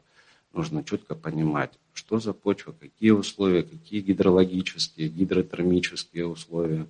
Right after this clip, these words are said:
и как быстро будет разлагаться этот материал. Ну, из, э,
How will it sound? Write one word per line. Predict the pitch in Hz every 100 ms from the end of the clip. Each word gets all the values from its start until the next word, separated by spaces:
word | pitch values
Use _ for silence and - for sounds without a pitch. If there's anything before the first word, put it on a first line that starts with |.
| - - - _ -
и | 117 82 82 - -
как | 95 -
быстро | 165 - - 156
будет | 151 160 156 151
разлагаться | 143 147 143 151 -
этот | 147 143
материал. | 143 139 _ - 104 - _ _ _ _ _ _ _ _ _ _
Ну, | 92 101 107 98 - _ _ _ 92
из, | 85 85 98 104 95 - -
э, | 92 95 90